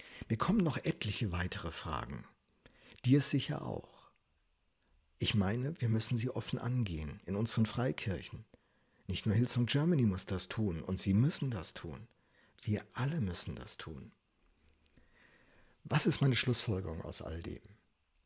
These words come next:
Mir kommt ein Bibelwort in den Sinn, wenn ich über diese Episode reflektiere. In Lukas zwölf achtundvierzig steht, „Wem viel gegeben ist, bei dem wird man viel suchen. Und wem viel anvertraut ist, von dem wird man umso mehr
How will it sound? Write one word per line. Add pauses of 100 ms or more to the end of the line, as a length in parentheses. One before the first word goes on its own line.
(340)
Mir
kommt
ein
Bibelwort
in
den
Sinn,
wenn
ich
über
diese
Episode
reflektiere. (280)
In
Lukas
zwölf
achtundvierzig
steht, (500)
„Wem
viel
gegeben
ist, (380)
bei
dem
wird
man
viel
suchen. (460)
Und
wem
viel
anvertraut
ist, (300)
von
dem
wird
man (280)
umso
mehr